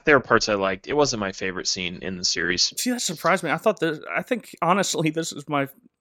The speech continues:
Speaker 2: second favorite episode of the series.
Speaker 1: Really?
Speaker 2: Yeah. I still like the kids
Speaker 1: I
Speaker 2: episode from season one the best.
Speaker 1: Yeah. I kinda like this ep-,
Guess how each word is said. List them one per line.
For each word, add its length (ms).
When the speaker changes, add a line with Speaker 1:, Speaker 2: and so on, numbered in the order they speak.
Speaker 2:
second 440
favorite 320
episode 340
of 80
the 60
series. 440
Speaker 1:
Really? 320
Speaker 2:
Yeah. 280
I 80
still 280
like 240
the 80
kids 360
Speaker 1:
I 40
Speaker 2:
episode 440
from 120
season 340
one 160
the 60
best. 440
Speaker 1:
Yeah. 320
I 60
kinda 300
like 300
this 380
ep-, 240